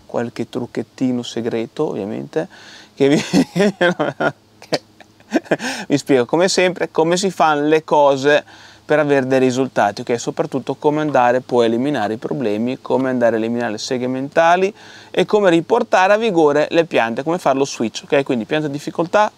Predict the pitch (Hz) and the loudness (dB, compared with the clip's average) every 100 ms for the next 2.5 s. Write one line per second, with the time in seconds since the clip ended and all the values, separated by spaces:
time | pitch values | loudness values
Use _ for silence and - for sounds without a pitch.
0 | _ _ - 165 98 123 151 - 170 160 | _ _ 0 0 0 -2 -2 2 4 2
1 | - 196 202 - - 170 143 151 - 135 | 2 0 0 -6 -4 -2 2 2 2 0
2 | 123 117 113 110 120 | 2 2 2 2 0